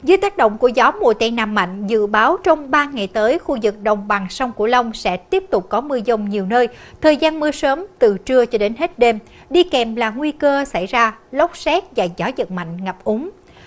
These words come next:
Từ ngày mười ba cho đến ngày mười lăm tháng tám, mưa mới giảm về diện và lượng, xuất hiện trong khoảng thời gian ngắn chiều tối.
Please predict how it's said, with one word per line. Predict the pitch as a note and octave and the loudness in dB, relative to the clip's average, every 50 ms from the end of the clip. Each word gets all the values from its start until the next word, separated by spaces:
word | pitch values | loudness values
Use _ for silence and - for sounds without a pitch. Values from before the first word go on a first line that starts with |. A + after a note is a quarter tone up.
| - - - | -20 -6 -2
Từ | - D#4+ D#4 | 0 0 2
ngày | D4+ D4+ D4 D4 | 2 0 0 0
mười | C#4 C#4 D4 C#4+ C4 | 0 0 -2 -2 -2
ba | B3 A#3 C4+ D4 D4+ D4 C#4 C#4+ - | -2 2 6 6 6 6 4 2 2
cho | D4+ B3+ | 2 4
đến | A3 A#3 A#3+ D4 F4+ G4+ G#4+ | 4 4 2 0 -2 -4 -2
ngày | E4+ B3+ A3 G#3+ | 0 0 0 0
mười | G#3 G3+ G#3+ G#3+ G#3 G3+ | -2 -2 0 0 0 2
lăm | A3 A3+ A3+ G#3+ | 0 -2 -2 -4
tháng | A#3+ B3+ D4 | -6 -8 -6
tám, | - - A3 G#3+ A#3 D4+ F4 - _ | -2 0 2 2 2 0 -6 -12 _
mưa | B3 A3+ B3 B3 A#3 | -6 -2 0 2 2
mới | A3 A#3+ D4 B3 G#3 | 0 0 -4 -4 -4
giảm | F#3 E3 F#3+ B3 C4+ | -4 -4 -4 -6 -2
về | B3 G#3+ F#3 E3+ F3 | -2 -2 -2 -2 -2
diện | F#3+ E3+ E3 F3+ G3 | -4 -4 -4 -4 -2
và | G3 F#3+ | -2 0
lượng, | F3+ F3+ E3+ F3 F3 - - - - - | 0 0 -2 -2 -4 -6 -12 -20 -20 -6
xuất | - - G4+ - | 0 0 0 2
hiện | G#4+ A3 F#3+ G3 G#3+ | 2 0 0 0 -2
trong | C#4+ C4 B3+ B3 - | -6 -6 -6 -6 -4
khoảng | G#3+ F#3 G3+ G3+ | -4 -4 -4 -4
thời | - B3 G3+ | -4 -4 -2
gian | F#3+ G#3+ G#3+ G#3 G#3 | -2 -2 -4 -4 -6
ngắn | G#3+ G3+ A3 D#4 F4 - | -8 -8 -10 -10 -12 -8
chiều | - A3 F3 | -6 -4 -4
tối. | D#3+ - F3 F#3 G3 B3+ | -4 -2 -2 -2 -2 -2